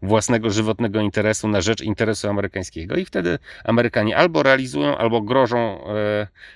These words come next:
realizacją tego, że przestaną kupować te rzeczy. Już nawet nie nałożą żadnych sankcji, tylko przez, nagle zamkną rynki. I w tym momencie natychmiast następuje zapaść gospodarcza, mniej czy bardziej dot-,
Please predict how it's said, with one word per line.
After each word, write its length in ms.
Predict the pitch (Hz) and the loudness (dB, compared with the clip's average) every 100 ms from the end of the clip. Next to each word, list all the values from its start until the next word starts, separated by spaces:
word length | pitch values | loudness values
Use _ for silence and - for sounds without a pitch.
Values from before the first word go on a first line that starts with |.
| - | -6
realizacją 560 | 107 104 110 104 98 | -4 -2 -4 -4 -4
tego, 260 | 92 131 180 | -2 0 0
że 100 | 165 | 0
przestaną 520 | - 165 - 156 110 | 0 2 4 4 4
kupować 260 | - 95 90 90 | 0 -6 -6 -6
te 120 | - 82 | -6 -8
rzeczy. 260 | 80 - | -8 -8
Już 140 | 110 170 | -4 0
nawet 240 | 160 156 | 0 0
nie 100 | 180 | 2
nałożą 280 | 180 151 131 | 2 2 2
żadnych 300 | 123 120 107 | 2 0 -2
sankcji, 360 | - 104 - | -4 -4 -6
tylko 180 | - 87 | -6 -6
przez, 280 | - 156 127 | -2 -4 0
nagle 300 | 143 147 135 | 4 4 2
zamkną 380 | 131 127 120 117 | 0 0 2 2
rynki. 360 | 101 92 - _ | 0 -2 -12 _
I 100 | 107 | -6
w 80 | 101 | 2
tym 140 | 185 190 | 4 6
momencie 680 | 151 104 90 98 113 180 _ | 6 4 0 -2 -2 -4 _
natychmiast 800 | 117 117 127 151 156 143 - - 135 | 2 2 2 0 2 2 0 -4 -2
następuje 520 | 127 - 127 139 143 | -2 0 -2 0 0
zapaść 380 | 123 151 135 110 | 4 4 4 -2
gospodarcza, 560 | 113 - 117 117 110 120 | -4 -4 -2 -2 0 0
mniej 240 | 117 131 | 2 2
czy 120 | 113 | 0
bardziej 300 | 113 120 113 | 2 2 2
dot-, 160 | 107 | -2